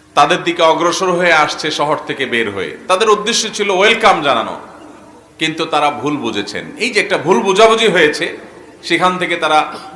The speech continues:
নবী করিম সাল্লাল্লাহু আলাইহি সাল্লামের কাছে ফিরে এসেছেন যাকাত কালেকশন করা ছাড়া। তারা মনে করেছেন যে এই লোকগুলো আমাদের সাথে বোধহয় যুদ্ধ করতে আসছে, আমাদেরকে হত্যা করতে আসছে।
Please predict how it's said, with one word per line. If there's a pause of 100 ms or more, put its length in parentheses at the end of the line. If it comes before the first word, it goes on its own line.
নবী
করিম
সাল্লাল্লাহু
আলাইহি
সাল্লামের
কাছে
ফিরে
এসেছেন
যাকাত
কালেকশন
করা
ছাড়া। (360)
তারা
মনে
করেছেন
যে
এই
লোকগুলো
আমাদের
সাথে
বোধহয়
যুদ্ধ
করতে
আসছে,
আমাদেরকে
হত্যা
করতে
আসছে।